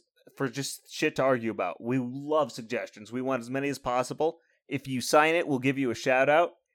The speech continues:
And if you can, if you're listening on something that allows you to review us or give us likes, give us a like and a review, please. It would mean so much.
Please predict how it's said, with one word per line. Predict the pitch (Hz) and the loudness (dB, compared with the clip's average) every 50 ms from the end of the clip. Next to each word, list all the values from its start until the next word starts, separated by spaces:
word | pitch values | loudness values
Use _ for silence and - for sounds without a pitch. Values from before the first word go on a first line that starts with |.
| _ _ _ _ _ _ _ - | _ _ _ _ _ _ _ 2
And | 214 226 | 2 2
if | 247 240 | 2 -2
you | 277 269 | -6 -4
can, | - 262 254 247 262 269 247 | -2 -2 0 0 0 -2 -4
if | 247 214 | -4 -4
you're | 233 240 233 | -4 4 4
listening | 254 262 - 330 285 285 269 247 | 4 4 4 -2 -6 -6 -6 -6
on | - 214 233 240 233 | -4 0 0 0 0
something | - - 240 233 - 240 233 226 190 | 2 0 0 0 0 -4 -6 -2 -2
that | 208 190 | 0 2
allows | 190 180 185 190 196 202 190 | 4 4 6 4 4 4 2
you | 208 208 | -2 -4
to | 190 190 | -2 0
review | 175 165 147 135 165 196 208 214 | 0 0 0 -2 -2 2 2 4
us | 226 233 233 - - - - | 4 4 2 0 -6 -4 -2
or | 160 160 156 151 147 143 131 | 2 4 4 4 4 2 0
give | 117 120 156 165 165 | 2 2 2 4 4
us | 160 160 - | 2 0 2
likes, | 151 139 147 196 226 - - - _ _ _ _ _ _ _ _ - | 4 6 6 6 4 0 -10 -16 _ _ _ _ _ _ _ _ -2
give | 311 320 294 | 0 2 2
us | 277 - | 2 2
a | 226 | 4
like | 190 170 160 151 139 | 6 6 6 6 4
and | 143 | 2
a | 135 135 | 0 2
review, | 131 123 113 117 127 147 170 | 0 0 0 0 -2 -2 -2
please. | 170 - 135 123 123 147 185 - - - - _ | -2 -4 -2 -2 -2 -2 -6 -10 -14 -16 -16 _
It | 165 190 220 208 | -2 -2 0 2
would | 226 214 175 170 160 170 | 0 -2 -2 -4 _ -6
mean | 175 185 175 160 139 | -4 -4 -2 -2 -4
so | - - 160 143 | 0 2 2 2
much. | 131 127 127 139 139 - - - - | 4 2 2 2 0 -2 -6 -16 -18